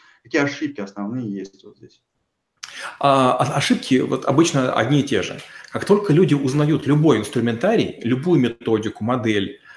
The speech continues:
Speaker 2: а, формулу, программу, они начинают на неё возлагать завышенные ожидания.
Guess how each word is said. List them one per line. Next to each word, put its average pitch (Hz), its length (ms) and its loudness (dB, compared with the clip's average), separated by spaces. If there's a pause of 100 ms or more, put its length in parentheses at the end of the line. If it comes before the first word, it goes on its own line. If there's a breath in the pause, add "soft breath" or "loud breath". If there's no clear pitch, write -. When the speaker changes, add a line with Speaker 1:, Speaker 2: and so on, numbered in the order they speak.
(220 loud breath)
Speaker 2:
а, 107 180 -4
формулу, 123 580 4
программу, 110 680 -2
они 131 220 -2
начинают 135 600 -4
на 113 80 -4
неё 117 260 -2
возлагать 113 560 -4
завышенные 107 640 0
ожидания. 92 520 -4